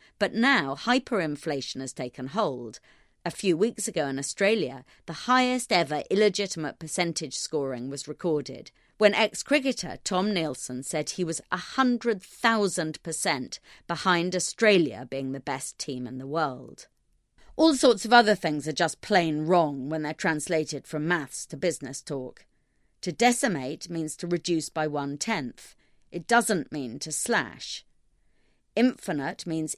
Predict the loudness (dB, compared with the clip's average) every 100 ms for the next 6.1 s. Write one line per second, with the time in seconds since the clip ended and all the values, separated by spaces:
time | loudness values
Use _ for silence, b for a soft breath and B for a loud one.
0 | -2 2 4 2 2 -2 -2 -4 2 2
1 | 2 -4 -10 -12 -14 -16 _ -6 0 2
2 | 4 2 0 0 0 0 -4 -4 -2 -2
3 | -2 -6 -6 -4 -4 0 2 0 -2 -12
4 | -16 _ _ _ -10 -8 -8 0 4 4
5 | 0 -10 -10 -14 -10 -6 -4 -4 -6 -10